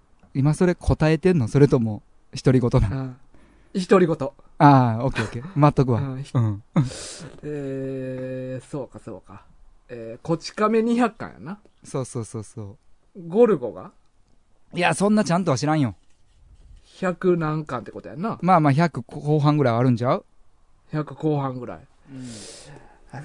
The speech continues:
Speaker 2: ー、でも、美味しんぼとか意外に救済してるからな。そんな出てないんかもな。あと、長いのって何あんねやろ。
Speaker 1: 疲れてる？
Speaker 2: 釣りバカ日誌とか。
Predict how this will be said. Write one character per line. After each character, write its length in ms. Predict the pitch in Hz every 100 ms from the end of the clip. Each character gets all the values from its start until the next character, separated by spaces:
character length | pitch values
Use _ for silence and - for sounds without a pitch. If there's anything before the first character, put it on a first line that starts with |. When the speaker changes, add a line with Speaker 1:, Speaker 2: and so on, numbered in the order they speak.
| 143 - 123
Speaker 2:
ー、 20 |
で 100 | 135
も、 200 | 139 160 311
美 140 | 415
味 40 | 392
し 200 | - 392
ん 80 | 392
ぼ 100 | 381
と 140 | 247
か 80 | 185
意 100 | 170
外 220 | 190 196
に 80 | 208
救 320 | - 349 381
済 260 | - 330 311
し 100 | -
て 120 | 294
る 100 | 285
か 140 | 196
ら 100 | 131
な。 680 | 123 127 131 131 127 123 127
そ 180 | 131 208
ん 200 | 240 240
な 140 | 233 214
出 140 | 208
て 120 | -
な 120 | 180
い 80 | 120
ん 60 | 113
か 140 | 85
も 100 | 87
な。 680 | 101 104 101 98 98 98 92
あ 80 | 147
と、 260 | - 175 175 185 - - 170 -
長 360 | 139 196 294 311
い 80 | 180
の 100 | 143
っ 40 |
て 100 | 127
何 200 | 135 170
あ 80 | 247
ん 80 | 151
ね 60 | 123
や 100 | 101
ろ。 180 | 82 - - _ _ _ _ _ _ _ _ _ _ _ _ _ _ _ _ _ _ - - - - _ - - - - - - -
Speaker 1:
疲 220 | - - 269
れ 20 |
て 40 |
る？ 60 | 277
Speaker 2:
釣 20 |
り 60 | 185
バ 120 | 262
カ 160 | 233 208
日 200 | 202 -
誌 260 | - -
と 100 | 98
か。 180 | -